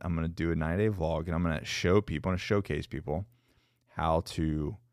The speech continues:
accomplish objectives." So I'm like, Okay, I'm gonna lay out these three,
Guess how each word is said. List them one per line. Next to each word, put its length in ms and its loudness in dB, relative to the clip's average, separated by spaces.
accomplish 480 -4
objectives." 720 -8
So 160 -4
I'm 80 2
like, 200 -2
Okay, 200 -6
I'm 80 -6
gonna 160 -2
lay 140 2
out 160 0
these 160 -6
three, 540 0